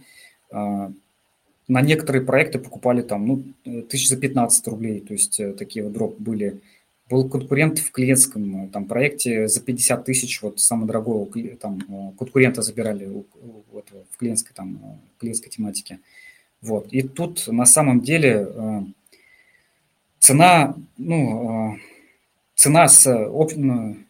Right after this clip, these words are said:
ничего общего с результативностью, так скажем, может не иметь. Вот такой вот есть нюанс. То есть, э, часто раздуваются эти цены в аукционах там до абсурда просто уже, да. То есть там условно, вот, например, э, из того, что вот помню последнее, вот, э, то же самое, тоже периодически это все отслеживаю.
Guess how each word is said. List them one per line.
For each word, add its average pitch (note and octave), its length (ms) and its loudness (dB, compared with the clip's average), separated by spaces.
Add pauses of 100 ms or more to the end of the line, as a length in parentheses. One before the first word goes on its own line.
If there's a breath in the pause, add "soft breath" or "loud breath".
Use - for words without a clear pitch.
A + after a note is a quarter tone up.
ничего D#3 280 4
общего E3+ 200 2
с - 120 6
результативностью, C3 720 2
так B2 120 -2
скажем, C3 380 0
может C3+ 380 2
не C#3 180 8
иметь. C#3 340 4 (120)
Вот B2 140 -6
такой C3+ 240 0
вот B2+ 80 -2
есть C3 180 2
нюанс. A#2 380 0 (160)
То - 80 -18
есть, - 180 -2
э, G#2+ 80 -8
часто C3+ 520 2 (440 soft breath)
раздуваются C#3 560 4
эти A2 360 0
цены D#3+ 440 4 (140)
в A#2+ 60 -2
аукционах B2 400 0
там F#2+ 200 -8
до A#2 200 4
абсурда B2 440 -2
просто A2+ 300 -6
уже, G2 160 -12
да. C#3 180 -2
То - 420 -20
есть - 140 -4
там A2 140 -4
условно, C#3 340 2
вот, - 120 -6
например, C3+ 440 0 (120)
э, G2+ 220 -12 (520)
из - 100 -2
того, A#2+ 160 -2
что - 140 -8
вот - 120 -14
помню C#3 260 0
последнее, G#2 440 -4
вот, G2 120 -18
э, G2 160 -10
то G#2 120 -18
же - 100 -4
самое, G#2+ 240 -2
тоже A2+ 180 -12
периодически A#2 420 -6
это - 80 -8
все G#2 280 -6
отслеживаю. C3+ 540 -2